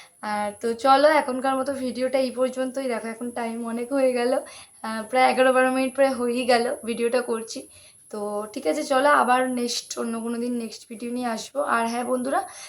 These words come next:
আমি অনেকগুলো শর্টস আপলোড করেছি, আহ, তো শর্টসগুলো দেখো, এবং others অনেক ভিডিওস, লং ভিডিওস আপলোড করেছি, ওগুলো দেখো, সাপোর্ট করো, ঠিক আছে? এইটুকুই বলা ছিল। তো চলো, এখনকার মতো টাটা, বাই।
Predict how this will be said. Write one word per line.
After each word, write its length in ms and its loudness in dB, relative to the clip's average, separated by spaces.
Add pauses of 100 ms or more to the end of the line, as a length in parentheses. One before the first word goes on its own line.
(140)
আমি 180 -4
অনেকগুলো 340 0
শর্টস 440 2
আপলোড 340 2 (120)
করেছি, 520 0 (120)
আহ, 220 -8 (100)
তো 180 -6
শর্টসগুলো 540 -10
দেখো, 320 -2
এবং 280 0
others 400 -4
অনেক 240 -6
ভিডিওস, 520 -4
লং 200 -4
ভিডিওস 260 -6
আপলোড 280 -8
করেছি, 280 -8
ওগুলো 420 -2 (480)
দেখো, 440 -2
সাপোর্ট 540 -4
করো, 320 -2 (100)
ঠিক 180 -12
আছে? 200 -4
এইটুকুই 540 -8 (240)
বলা 340 -8
ছিল। 280 -8 (520)
তো 120 -6 (440)
চলো, 200 0
এখনকার 500 0
মতো 440 -2
টাটা, 400 -2
বাই। 400 0